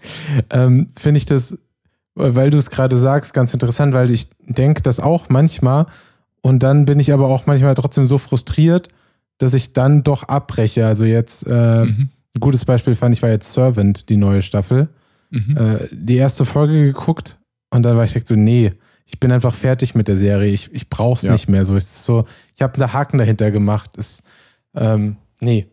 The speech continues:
Speaker 2: Passiert selten, aber ich lerne gerade, Serien abzubrechen.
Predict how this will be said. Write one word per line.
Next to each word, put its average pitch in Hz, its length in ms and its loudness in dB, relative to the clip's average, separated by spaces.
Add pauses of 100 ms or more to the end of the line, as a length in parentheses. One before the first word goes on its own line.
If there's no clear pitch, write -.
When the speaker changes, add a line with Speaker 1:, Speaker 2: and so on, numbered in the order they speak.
(120)
Speaker 2:
Passiert 147 360 -2
selten, 135 320 -4
aber 151 160 -2
ich 127 100 -4
lerne 160 380 0
gerade, 160 460 -2 (300)
Serien 147 500 -2
abzubrechen. 98 720 -6